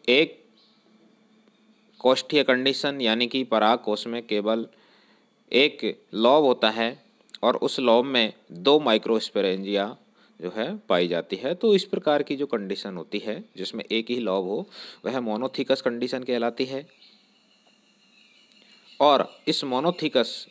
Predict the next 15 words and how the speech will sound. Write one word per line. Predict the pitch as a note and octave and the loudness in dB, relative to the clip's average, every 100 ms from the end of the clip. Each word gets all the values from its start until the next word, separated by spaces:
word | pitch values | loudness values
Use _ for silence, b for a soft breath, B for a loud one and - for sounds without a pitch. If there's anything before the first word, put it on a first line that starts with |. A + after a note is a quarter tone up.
| A2 | -8
यानी | A#2+ | -8
कि | A#2 - | -8 2
एक | C3+ E3 | 2 4
लॉब | C#3 A2 | 4 2
में | A#2 A#2+ F#2+ D#2+ | 0 -4 -6 0
दो | C3+ F3+ | 2 4
माइक्रोस्पोरेंजिया | C3 A#2 B2+ C3+ - - - - _ _ _ - B2 - B2 A#2+ A#2 A#2 | 2 0 0 -2 -4 -14 -20 -20 _ _ _ -8 -8 -2 0 2 0 -2
पाई | A2+ F#2 | 0 -2
जाती | F2+ F2 G#2+ | -2 -4 -4
है | G#2+ A2+ D#3 D#3+ G#2+ | -6 -8 -12 -6 2
और | G#2+ A2+ B2 - - | 2 2 -2 -12 -8
वह | A#2 C#3 D#3+ | -8 -4 -4
कंडीशन | A#2+ G#2+ G2+ A2+ G2+ | -4 -4 -6 -6 -6
कहलाती | F#2+ E2+ E2+ G#2 | -4 -4 -6 -8
है | G#2+ A#2 - | -6 -8 -10